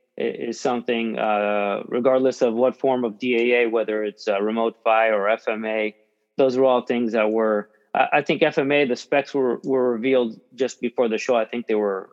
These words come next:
uh, announced on September thirtieth. So that was something that was a bit fresh in terms of that. But there, you know, F M A has, has been in the works for, for a while.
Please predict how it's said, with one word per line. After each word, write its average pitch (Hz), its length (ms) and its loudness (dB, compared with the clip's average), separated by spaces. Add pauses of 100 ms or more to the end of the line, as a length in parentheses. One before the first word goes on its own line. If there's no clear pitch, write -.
uh, 110 80 -2 (100)
announced 113 380 -2
on 107 60 -4
September 104 420 -4
thirtieth. 110 540 2
So 107 320 2 (520)
that 117 140 4
was 123 160 0
something 117 320 0
that 113 140 4
was 110 160 0
a 110 40 0
bit 104 220 0
fresh - 560 0
in 110 120 -4
terms 104 380 -2
of 104 220 2 (240)
that. 123 300 4
But 120 100 4
there, 131 240 2
you 131 80 -2
know, 113 120 4
F 117 160 0
M 117 120 2
A 113 80 4
has, 107 320 -2
has 107 120 -2
been 110 180 0
in 107 140 2
the 104 100 4
works 104 280 2
for, 101 400 0
for 117 140 2
a 113 80 4
while. 110 480 4